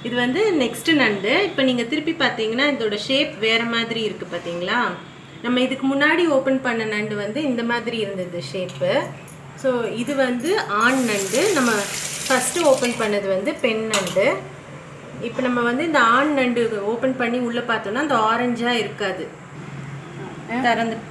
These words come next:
Speaker 1: இப்ப பார்ப்போம். இதுல உள்ள பாத்தீங்கன்னா இந்த ஆரஞ்சா இல்ல பாத்தீங்களா? வேற அந்த பிளாக்கிஷா இருக்கு. So, அதை நம்ம ரிமூவ்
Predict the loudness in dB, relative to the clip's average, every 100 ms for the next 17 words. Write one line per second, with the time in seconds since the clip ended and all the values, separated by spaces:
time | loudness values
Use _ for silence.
0 | -4 -4 -2 -2 0 0 0 2 4 2
1 | 2 0 2 2 2 0 2 4 4 6
2 | 6 4 2 2 2 2 -2 -2 -4 -4
3 | -2 0 0 0 2 2 4 2 -2 0
4 | 0 0 -4 0 0 0 -2 -2 2 2
5 | 2 0 -2 -2 -2